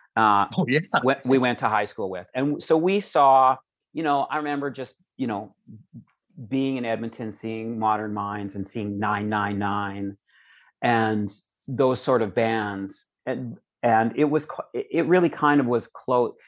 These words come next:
Speaker 1: It wasn't the best ye-, couple years of my life. I think there was some, it was sort of the fighting culture a little bit that took over, um, uh, you know, a little bit.
Speaker 2: Mm-hmm.
Speaker 1: But, uh, those were the only bands I,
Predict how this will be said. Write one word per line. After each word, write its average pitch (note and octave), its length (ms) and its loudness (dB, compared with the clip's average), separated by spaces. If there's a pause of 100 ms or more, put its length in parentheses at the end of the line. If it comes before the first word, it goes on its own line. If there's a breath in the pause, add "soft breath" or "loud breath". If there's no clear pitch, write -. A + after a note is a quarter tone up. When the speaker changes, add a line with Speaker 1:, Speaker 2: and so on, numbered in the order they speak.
(120 soft breath)
Speaker 1:
It D3 80 2
wasn't E3 420 0
the G#2+ 180 -6 (240)
best A2 460 0
ye-, D#3 360 -10
couple D#3+ 240 -4
years D3+ 240 -2
of D3+ 80 -6
my D#3 140 2
life. D#3 300 0
I C3 60 -2
think C3+ 220 -4
there B2+ 120 0
was A#2 180 0
some, G2+ 340 -2 (640)
it C#3+ 60 2
was C3+ 140 -2
sort C3 140 0
of G#2+ 80 -4
the G#2 80 -2
fighting A2+ 360 0
culture B2 340 -4
a C3 60 0
little C3 200 -2
bit C3 260 0
that - 200 -8
took - 200 -8
over, C3 500 0 (720)
um, G#2+ 400 -2 (800)
uh, - 60 -12 (120)
you C3 120 2
know, B2+ 140 2
a B2+ 40 2
little C3+ 200 4
bit. D#3+ 260 2 (500)
Speaker 2:
Mm-hmm. G#2+ 260 -8
Speaker 1:
But, B2 440 2 (120)
uh, A2+ 360 0 (360)
those B2+ 340 0
were C3+ 80 -4
the A#2+ 60 -2
only G#2+ 180 -4
bands G#2 260 -8
I, F#2+ 120 -8